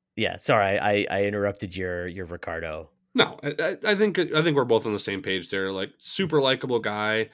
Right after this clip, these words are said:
Speaker 2: You definitely want him in the sport just because he is such a great media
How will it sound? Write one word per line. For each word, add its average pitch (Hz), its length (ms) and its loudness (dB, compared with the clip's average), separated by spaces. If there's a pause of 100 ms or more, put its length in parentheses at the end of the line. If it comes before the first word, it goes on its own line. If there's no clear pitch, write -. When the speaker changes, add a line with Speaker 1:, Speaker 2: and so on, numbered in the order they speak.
(200)
Speaker 2:
You 107 140 -8
definitely 131 340 2
want 123 140 0
him 123 120 -2
in 120 60 -4
the 107 100 -2
sport 104 420 -2
just - 140 -14
because 104 280 -4
he 101 280 -4
is 95 220 -6
such 107 320 -4
a 98 80 0
great 95 420 -4
media 95 800 -4